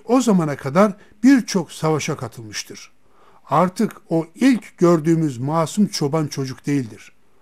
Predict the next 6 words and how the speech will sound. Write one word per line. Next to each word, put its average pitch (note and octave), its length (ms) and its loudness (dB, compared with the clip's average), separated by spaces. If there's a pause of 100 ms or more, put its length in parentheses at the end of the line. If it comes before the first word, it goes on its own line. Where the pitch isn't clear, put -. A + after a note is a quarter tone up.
(320)
Mağaralarda D#3 680 0
kalmış C3+ 640 -4 (460)
ve D#3 220 -2
etrafına D#3+ 640 -4
cengaverleri D3 800 -2
toplamıştı. A2 640 -12